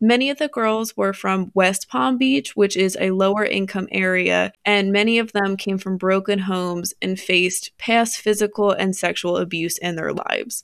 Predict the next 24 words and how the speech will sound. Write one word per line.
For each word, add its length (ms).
Traffickers 720
tend 280
to 160
go 160
after 340
vulnerable 560
people 420
like 280
this, 260
and 180
that 200
goes 240
for 120
adult 480
victims 480
of 120
human 240
trafficking 600
as 160
well. 360
And 240
that's 220
because 400
they're 280